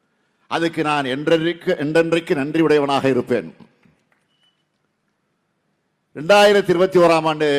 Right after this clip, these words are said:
நடைபெற்ற சட்டமன்ற தேர்தல்ல என் மேல நம்பிக்கை வச்சு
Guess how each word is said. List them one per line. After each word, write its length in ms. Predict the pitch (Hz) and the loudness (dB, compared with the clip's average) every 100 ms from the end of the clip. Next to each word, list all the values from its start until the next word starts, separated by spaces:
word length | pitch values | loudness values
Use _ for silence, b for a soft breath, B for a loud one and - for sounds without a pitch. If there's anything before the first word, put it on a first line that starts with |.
| 135 | -2
நடைபெற்ற 400 | 131 160 160 160 147 | -2 0 2 0 -4
சட்டமன்ற 420 | 135 160 156 147 143 | -2 -2 -2 -4 -2
தேர்தல்ல 360 | 143 135 135 151 139 101 92 _ _ _ _ _ _ _ _ _ _ _ _ _ _ _ _ _ _ _ _ _ _ 135 | -4 -4 -4 -4 -4 -6 -12 _ _ _ _ _ _ _ _ _ _ _ _ _ _ _ _ _ _ _ _ _ _ -6
என் 120 | 156 165 | -2 0
மேல 160 | 180 175 151 135 | 2 4 2 0
நம்பிக்கை 460 | 135 170 185 190 180 160 | -8 -2 -2 0 -2 -2
வச்சு 280 | 165 147 | -6 -12